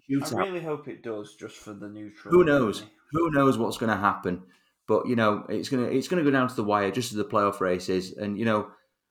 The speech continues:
Speaker 1: we're, we're seeing throughout the Football League this season, aren't we? We've got Arsenal and Man City at the top of the Premier League, scrapping tooth and nail.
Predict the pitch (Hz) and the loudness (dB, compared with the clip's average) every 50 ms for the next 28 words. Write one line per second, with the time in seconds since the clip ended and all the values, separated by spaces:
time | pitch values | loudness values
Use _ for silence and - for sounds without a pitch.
0 | _ _ - 139 135 - 147 147 143 - 165 156 151 139 117 - 117 127 123 - | _ _ 2 2 2 4 4 2 2 2 2 4 2 2 0 0 2 4 4 4
1 | 110 104 - 117 - 107 107 101 101 113 127 117 104 101 95 - - 113 113 101 | 2 -2 -2 -2 0 0 2 2 2 2 0 0 0 -4 -6 -4 -2 -2 -2 -2
2 | 95 98 98 101 98 - 82 90 90 98 98 95 113 104 - 101 120 127 120 113 | -2 -2 0 0 0 0 0 -2 -2 -2 -2 0 0 0 2 2 2 0 0 -2
3 | - 110 110 107 107 107 101 - - 110 - - 104 - 98 - - 101 - - | -4 -4 -2 -2 -4 -4 -6 -8 -10 -12 -10 -8 -8 -8 -8 -8 -10 -10 -12 -10
4 | 104 - - 113 113 107 107 104 104 101 - - - 110 95 - 107 101 - - | -10 -6 -4 -4 -4 -2 -4 -4 -6 -6 -10 -10 -8 -8 -8 -6 -8 -10 -8 -6
5 | 117 107 - - 101 98 98 101 104 98 98 - | -6 -6 -4 -6 -6 -6 -4 -4 -4 -6 -6 -8